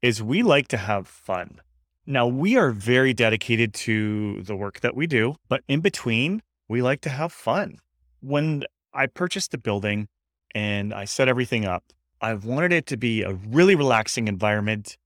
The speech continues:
lots of cool spaces, really renovated, a place that a client would feel good sitting in, where they'd be relaxed. But what I didn't realize is it's created a culture within the team where everybody strives for success.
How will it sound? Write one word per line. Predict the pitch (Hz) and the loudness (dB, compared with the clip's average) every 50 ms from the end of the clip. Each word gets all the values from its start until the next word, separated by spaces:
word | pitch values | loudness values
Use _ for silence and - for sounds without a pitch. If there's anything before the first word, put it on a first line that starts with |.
| _ _ _ _ _ _ | _ _ _ _ _ _
lots | - 113 117 123 139 160 170 185 180 - 165 | -14 -10 -2 2 4 4 4 4 2 0 -4
of | 131 - | -8 -8
cool | - - 139 123 113 | -8 -2 -2 0 0
spaces, | - - - - 101 95 95 - - 101 98 95 92 - - - - - | -2 -4 -4 -2 -2 -2 -2 -2 -4 -4 -4 -4 -4 -8 -10 -14 -14 -10
really | - 113 143 170 180 170 | -4 -2 2 2 4 4
renovated, | 131 120 113 110 104 107 107 101 107 104 104 98 - - - - _ _ _ _ _ - | 4 4 2 2 2 0 0 2 2 0 0 -2 -6 -12 -16 -20 _ _ _ _ _ -14
a | 101 - | -14 -14
place | - - - 135 143 143 143 - - | -12 -4 0 2 2 2 0 -2 -4
that | - 110 | -2 -2
a | 113 | -2
client | 104 - - 123 117 117 117 120 104 98 | -4 -2 -2 0 2 4 2 2 0 -2
would | 104 95 | -8 -10
feel | - - 117 110 | -6 -4 -2 -2
good | 104 95 - 117 120 117 | -2 -2 0 0 0 0
sitting | - - 120 107 110 107 | 0 0 0 2 2 2
in, | 113 113 123 127 - _ _ _ _ _ _ _ _ _ _ _ | 2 0 0 -2 -4 _ _ _ _ _ _ _ _ _ _ _
where | - 101 107 | -4 -2 -2
they'd | 107 107 95 | -2 -2 -2
be | 110 107 104 | -2 -2 -2
relaxed. | 98 90 92 104 107 107 104 104 117 139 - - - - - - - - | -2 -4 -4 -2 0 2 2 2 2 0 -2 -6 -10 -10 -12 -12 -16 -12
But | 120 107 120 | -4 -2 0
what | 113 131 127 | 2 2 2
I | 131 | 2
didn't | 139 151 143 131 | 2 2 2 2
realize | 117 123 135 156 165 151 120 107 107 113 113 - - | 2 2 2 4 4 4 4 4 4 2 0 -2 -4
is | - 113 104 98 - | -4 -4 -4 -4 -6
it's | - 110 - - | -6 -6 -6 -8
created | - - - - - 107 113 120 131 135 135 127 110 - - | -12 -14 -14 -8 -4 -2 0 2 4 4 2 2 0 -2 -4
a | 107 104 98 - | -4 -6 -6 -8
culture | - - - 139 160 - - - - 101 | -12 -6 -2 -2 -2 -2 -2 -4 -4 -2
within | 92 101 98 104 98 | -2 -2 -2 -2 -4
the | 92 90 | -4 -6
team | - - - 160 175 160 113 92 92 90 - _ _ _ _ _ | -10 -8 -6 -4 -4 -2 -2 -4 -6 -8 -12 _ _ _ _ _
where | - 113 101 | -4 -2 -2
everybody | 110 113 139 123 123 117 110 | 0 0 0 0 0 0 0
strives | - - - 110 107 107 - | -2 0 2 2 2 2 0
for | - - 113 | -4 -8 -8
success. | - - 104 - - - 123 131 165 - - - - - - - | -8 -8 -10 -10 -4 0 0 0 0 0 -4 -10 -12 -12 -14 -18